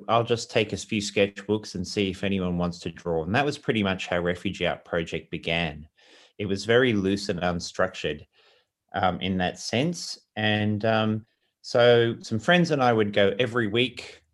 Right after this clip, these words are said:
and we just established some gatherings in the visitors area of the detention centre, where we would meet people, we would all eat <clears throat> barbecue chicken from a fantastic Lebanese place in Granville,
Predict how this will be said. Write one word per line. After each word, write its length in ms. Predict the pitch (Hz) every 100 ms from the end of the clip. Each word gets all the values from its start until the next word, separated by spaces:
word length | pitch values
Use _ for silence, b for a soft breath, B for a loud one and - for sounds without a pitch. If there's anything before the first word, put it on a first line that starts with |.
| _ 107
and 180 | 104
we 120 | 104 104
just 300 | 131 135 110
established 600 | - 110 101 104 101 -
some 160 | 95
gatherings 640 | 92 104 104 98 90 80 90
in 140 | 90
the 80 | 82
visitors 520 | 107 113 110 101 87
area 480 | 87 85 78 69 80
of 160 | 92 90
the 80 | 85
detention 560 | 92 - 90 92 87
centre, 460 | 85 - 85 85 92 _ _ b b b b b b -
where 220 | - 101
we 140 | 98 92
would 200 | 90 87
meet 320 | 120 143 139
people, 460 | 139 123 123 113 110
we 140 | 95
would 180 | 95 104
all 260 | 127 123
eat 340 | 113 110 - - _
<clears throat> 100 | -
barbecue 760 | 202 185 135 113 117 107 101 - _ _ -
chicken 300 | 110 110 107
from 180 | 104 98
a 40 |
fantastic 640 | 87 101 92 95 90 85 -
Lebanese 460 | 87 85 85 85
place 280 | - 87 85
in 120 | 82
Granville, 640 | 82 87 87 85 82 82